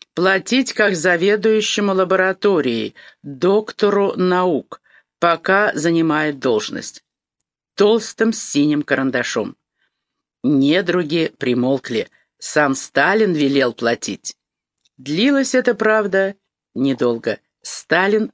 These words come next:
вскоре умер. В эти годы главной стала лучевая проблема – противолучевые средства.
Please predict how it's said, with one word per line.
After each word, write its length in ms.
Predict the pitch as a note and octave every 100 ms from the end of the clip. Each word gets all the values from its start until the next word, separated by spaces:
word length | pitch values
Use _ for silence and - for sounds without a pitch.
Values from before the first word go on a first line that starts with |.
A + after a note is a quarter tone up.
| -
вскоре 720 | - - - C#3 C3 C3 C#3 _ _ -
умер. 400 | C#3 B2 G#2 - _ _ _ _ _ _ _ _ _ _ _ _ _ _ _ _ _ _ _ _ _ _ _ -
В 40 |
эти 200 | D#4 D4+
годы 400 | D4+ C4 B3+ C#4
главной 460 | G#3+ A#3+ B3+ C#4+ D4
стала 420 | - C4+ C4+ -
лучевая 840 | - A3+ A3+ A#3+ A3 B3+ C4+ B3+ - -
проблема – 840 | A3+ A#3 G3 G#3+ G#3+ C3 G#2+ E2 - _ - _
противолучевые 1200 | - G#3 A3+ A3+ A3 A3 G3 - E3 C#3+ E3+ D#3+ D#3
средства. 720 | - - A#2+ G2 - - D#2